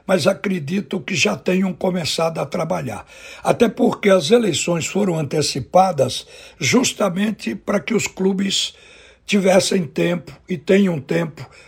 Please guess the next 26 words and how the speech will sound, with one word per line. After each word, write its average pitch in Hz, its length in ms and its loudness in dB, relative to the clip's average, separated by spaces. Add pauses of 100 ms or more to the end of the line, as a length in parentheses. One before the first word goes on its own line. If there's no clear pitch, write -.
(140)
para 202 200 4
formar 185 540 2
as 156 200 -2
equipes, 185 760 -4
já 175 280 -2
que 208 180 -2
o 214 80 0
calendário 175 880 2 (260)
obriga 185 640 4
a 180 60 2
ter 175 180 2
time 190 400 -2
pronto 180 480 -2
no 185 160 0
início 165 320 -4
de 202 100 -6
janeiro. 147 560 -4 (380)
O - 80 -4
Santa 202 340 2
Cruz 208 280 0
já 196 160 2
sabe 180 340 -2
que 185 140 -6
no 175 120 -4
dia 156 240 0
sete 160 640 -4